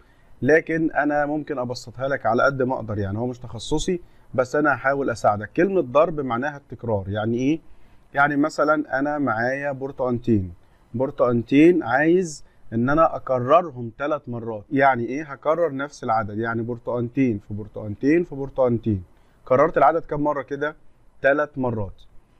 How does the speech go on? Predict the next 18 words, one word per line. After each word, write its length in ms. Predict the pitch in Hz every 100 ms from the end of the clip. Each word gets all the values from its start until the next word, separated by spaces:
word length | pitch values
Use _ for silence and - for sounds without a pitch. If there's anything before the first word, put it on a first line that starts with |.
| - -
برتقانتين 720 | 131 151 151 143 131 151 175
وحطيت 420 | 170 - 117 165 143
عليهم 260 | 135 156
برتقانتين 680 | 127 113 120 117 - 143 120
بقيوا 260 | 131 120 110
أربعة، 440 | 107 131 143 202 _ - - _
وبعدين 420 | 123 135 135 175
ضفت 220 | 156 175 143
عليهم 280 | 139 147
اتنين 260 | 127 139 135
كمان 420 | 131 120 131 127
بقيوا 240 | 131 131 120
ستة. 380 | 117 - - 98 -
أنا 200 | 131 143
في 120 | 127 120
كل 240 | 143 131
مرة 280 | 123 147 165
بجمع. 420 | 196 151 110